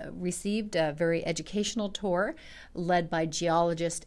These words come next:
Edwin McDonald, and Edwin lives in New Glasgow. And I told him one of my goals is to find a way to get him and his family to move right here to Cumberland County so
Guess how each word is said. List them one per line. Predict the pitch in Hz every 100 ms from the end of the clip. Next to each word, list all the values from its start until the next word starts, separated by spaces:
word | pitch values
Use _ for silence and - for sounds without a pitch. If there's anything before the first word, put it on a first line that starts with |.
| -
Edwin | 185 175 185 190 190
McDonald, | 175 165 - 165 165 277 392
and | - 170 -
Edwin | 175 170 175 170
lives | 170 180 170
in | 170
New | 160
Glasgow. | 160 165 190 - 165 165
And | 165
I |
told | 170 214
him | 180 - - - -
one | 208
of | 202
my | 208
goals | 262 190 180 170
is | 165
to | -
find | 208 185
a |
way | 180 180
to | 165
get | 196
him | 190 202 185
and | 165
his | 165
family | - 190 190
to | 170
move | 170 185 175 160
right | 170 196
here | 196 196
to | 180
Cumberland | - 196 175 165
County | - 262 247
so | 185 170 160